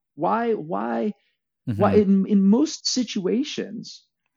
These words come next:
Speaker 1: the real issue is that it's just not that important.
Speaker 2: Mm-hmm.
Speaker 1: I care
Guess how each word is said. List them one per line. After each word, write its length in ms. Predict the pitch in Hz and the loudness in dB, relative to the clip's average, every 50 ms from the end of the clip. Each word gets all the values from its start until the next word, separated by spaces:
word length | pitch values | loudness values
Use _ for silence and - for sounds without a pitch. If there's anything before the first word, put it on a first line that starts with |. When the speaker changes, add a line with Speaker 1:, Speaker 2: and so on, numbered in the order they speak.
| _ _ _ _ _ - | _ _ _ _ _ -8
Speaker 1:
the 180 | 131 127 180 | 0 0 2
real 480 | 170 143 135 165 208 254 269 262 220 165 | 2 0 -2 -4 -2 -2 0 0 0 0
issue 520 | 127 120 - - - 131 135 139 139 131 - | -2 -4 -6 -8 -4 -4 -2 -2 -2 -4 -4
is 220 | 147 156 147 151 | -4 -6 -6 -4
that 120 | - 165 147 | -6 -6 -6
it's 180 | 143 147 - | -6 -8 -10
just 440 | - 131 - - 185 180 - - - | -14 -10 -8 -6 -6 -6 -8 -10 -10
not 280 | 139 143 151 151 147 - _ - | -10 -8 -8 -10 -12 -14 _ -12
that 240 | 117 123 127 135 120 | -10 -8 -8 -6 -6
important. 500 | 110 95 - _ - 101 104 113 - _ _ _ _ _ _ _ _ _ _ _ _ _ _ _ - - | -6 -8 -8 _ -12 -10 -10 -10 -10 _ _ _ _ _ _ _ _ _ _ _ _ _ _ _ -8 -6
Speaker 2:
Mm-hmm. 320 | 107 120 117 104 98 95 | -6 -4 -4 -4 -2 0
Speaker 1:
I 200 | 160 175 190 214 | 0 0 0 -2
care 560 | 208 - - - 180 170 180 180 180 185 175 | -4 -6 -6 -4 -2 0 0 0 -2 -4 -6